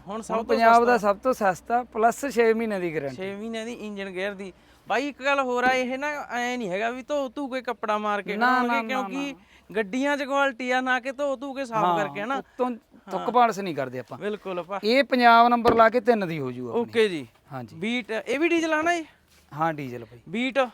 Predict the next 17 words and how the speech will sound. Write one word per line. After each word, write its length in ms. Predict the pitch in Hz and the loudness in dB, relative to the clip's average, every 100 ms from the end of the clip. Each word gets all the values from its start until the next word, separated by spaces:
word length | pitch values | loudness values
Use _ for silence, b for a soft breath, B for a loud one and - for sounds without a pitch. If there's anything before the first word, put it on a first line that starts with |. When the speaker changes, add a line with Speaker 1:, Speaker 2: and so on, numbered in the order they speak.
| b b b b _ - | b b b b _ 0
Speaker 2:
ਇਹਦੇ 220 | 190 233 | 4 8
ਆ 80 | 254 | 6
ਬੰਪਰ 320 | 233 214 240 | 4 4 6
ਦੇਖੋ 220 | 240 226 | 6 6
ਪੈਣ 240 | 214 202 175 | 2 2 0
ਵਾਲਾ। 180 | 170 185 | 0 -2
Speaker 1:
ਹੂੰ। 340 | - - 202 | -8 -8 0
Speaker 2:
ਇਹ 140 | 208 | 0
ਪਾ 340 | 220 220 196 185 | 4 6 8 6
ਕੇ 280 | 208 214 214 | 4 4 4
ਬਾਰਾਂ 420 | 175 160 180 196 | 6 6 6 2
ਮਾਡਲ 340 | 190 180 196 | 2 2 2
ਪੰਜਾਬ 520 | 185 196 175 170 175 | -2 2 6 6 6
ਨੰਬਰ 300 | 175 170 175 | 2 -2 -2
ਡੀਜ਼ਲ। 460 | 175 175 156 139 113 - - | -2 -4 -2 -2 -4 -8 -6
Speaker 1:
ਓਕੇ 320 | 214 214 190 | -4 0 -2
ਜੀ। 180 | 143 | -2